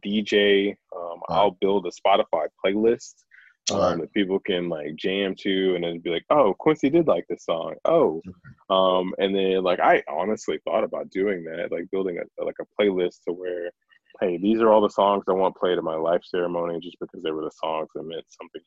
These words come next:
Speaker 1: to me at certain periods of my time. Um, obviously, you wanna cater those songs towards for every audience, and not,
Speaker 2: Right.
Speaker 1: like,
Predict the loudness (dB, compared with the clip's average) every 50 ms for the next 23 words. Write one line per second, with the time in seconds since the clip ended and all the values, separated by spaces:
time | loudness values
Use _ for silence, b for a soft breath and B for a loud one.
0 | -10 -10 -10 -10 -10 -10 -10 -10 -12 -14 _ _ _ _ _ _ _ _ -10 -10
1 | -10 -10 -8 -6 -4 -2 -2 -2 -4 -8 -6 -4 -2 0 0 0 0 -2 -2 0
2 | 0 0 -2 -4 -6 _ -4 0 2 2 2 2 0 -2 -4 -4 -6 -10 -12 _
3 | _ _ _ _ _ -14 -10 -8 -8 -6 -2 0 0 0 0 -2 -4 -4 -4 -4
4 | -4 -6 B B B B B B -4 -2 -2 -2 -2 -4 -6 -6 0 2 2 4
5 | 4 2 2 0 0 0 0 -2 0 0 0 0 -2 -4 -4 -4 -4 -4 -6 -6
6 | -8 -6 -4 -4 -2 0 0 2 2 4 4 4 4 2 2 0 -2 -4 -12 -18
7 | -12 -6 -6 -2 0 2 2 2 4 4 4 4 2 2